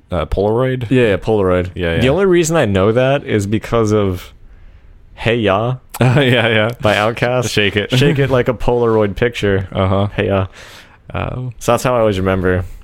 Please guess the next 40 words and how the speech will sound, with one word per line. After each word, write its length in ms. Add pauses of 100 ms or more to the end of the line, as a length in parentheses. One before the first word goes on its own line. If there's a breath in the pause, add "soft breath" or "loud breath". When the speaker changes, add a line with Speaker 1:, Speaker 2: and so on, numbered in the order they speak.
(320 loud breath)
Speaker 1:
What's 180
funny 300
is 80
she 140
does 260
it, 180
which 220
is 160
true 160
to, 100 (200)
true 320
to 440 (160)
the 80
time 300
period. 460
I 100
don't 260
actually 280
know 260 (160)
when 200
this 120
game 220
happens. 420 (840 loud breath)
Um, 480 (180)
but, 340
uh, 200
according 460
to 360 (220)
actual 320
studies, 640 (320 soft breath)
shaking 340
a 40
Polaroid 360
picture 240
doesn't 220
make 160
it 80
develop 280
any 140
faster. 440